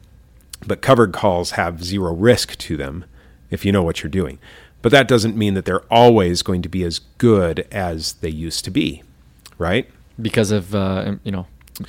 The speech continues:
Speaker 1: Well,
Speaker 2: volatility in
Speaker 1: yeah,
Speaker 2: markets
Speaker 1: right.
Speaker 2: and,
Speaker 1: So the
Speaker 2: uh, you
Speaker 1: market
Speaker 2: know,
Speaker 1: has been going
Speaker 2: I V
Speaker 1: up.
Speaker 2: is huge.
Speaker 1: Right.
Speaker 2: Implied volatility.
Speaker 1: Right. The market has been going up, but if you look at, at what our movements are in the market today,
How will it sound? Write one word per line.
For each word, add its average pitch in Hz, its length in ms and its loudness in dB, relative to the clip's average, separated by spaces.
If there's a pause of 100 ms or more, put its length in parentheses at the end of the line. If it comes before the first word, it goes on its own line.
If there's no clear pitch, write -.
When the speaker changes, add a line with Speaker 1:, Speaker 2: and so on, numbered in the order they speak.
(220)
Speaker 1:
Well, 117 140 10
Speaker 2:
volatility 131 380 8
in 117 80 8
Speaker 1:
yeah, - 20 4
Speaker 2:
markets 151 680 4
Speaker 1:
right. 120 160 6
Speaker 2:
and, 110 100 -4
Speaker 1:
So 143 160 4
the 127 40 4
Speaker 2:
uh, 131 40 4
you - 40 4
Speaker 1:
market 180 180 6
Speaker 2:
know, 170 60 4
Speaker 1:
has 147 100 4
been 139 160 2
going 127 180 8
Speaker 2:
I - 20 4
V 127 100 6
Speaker 1:
up. 127 80 8
Speaker 2:
is 113 180 4
huge. 110 360 -2 (340)
Speaker 1:
Right. 123 240 4
Speaker 2:
Implied 196 260 0
volatility. 95 720 -6 (300)
Speaker 1:
Right. 113 180 4
The 117 60 0
market 160 300 6
has 139 140 2
been 117 160 0
going 104 300 -2
up, 90 120 -6
but 110 120 2
if - 140 -2
you 120 100 4
look 170 300 2
at, 131 240 0 (120)
at 123 220 -6
what 127 300 0
our 127 120 2
movements 110 580 0
are 107 220 -2
in 101 80 -4
the 98 80 -4
market 98 460 -2
today, 98 640 -2